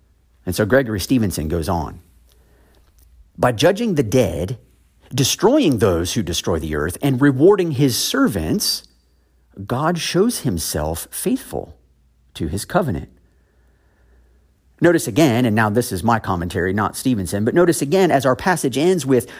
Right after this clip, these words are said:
flashes of lightning and rumblings and peals of thunder, earthquake and heavy hail, we again saw these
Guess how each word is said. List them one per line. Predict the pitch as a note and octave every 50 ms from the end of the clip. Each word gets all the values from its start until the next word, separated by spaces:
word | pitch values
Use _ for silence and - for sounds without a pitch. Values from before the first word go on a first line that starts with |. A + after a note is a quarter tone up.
| -
flashes | - - D#3+ E3 D#3+ - E3 C3
of | C3+ A2
lightning | A#2+ D3+ F3+ F#3 - B2 B2 G#2 G#2
and | G#2 A2 A2+ B2+
rumblings | E3 F#3 G3+ F#3+ D3 C3+ B2 A2+ G2+ G2 G2+ F#2+ G#2+
and | G2+ F#2
peals | - F#3+ F#3+ F#3 C3
of | C#3+ C3 -
thunder, | - - F#4+ F#3 C#3 B2+ A2+ -
earthquake | - F3+ F#3+ E3+ - - - C3 A#2+ G#2+ -
and | A2+ G#2+ F2
heavy | - F3 E3+ D3 D3 B2+
hail, | F#2+ D3+ F3 E3+ D3 B2+ - - - - - - -
we | - A#2 A#2+ -
again | B2+ B2 C3 F#3+ A#3 G3 A#2 G2 G2+ - - - -
saw | - - - - - - - G#3+ C4 A#3+
these | E3+ C3+ D#3 E3 G3+ B3 B3 A#3 -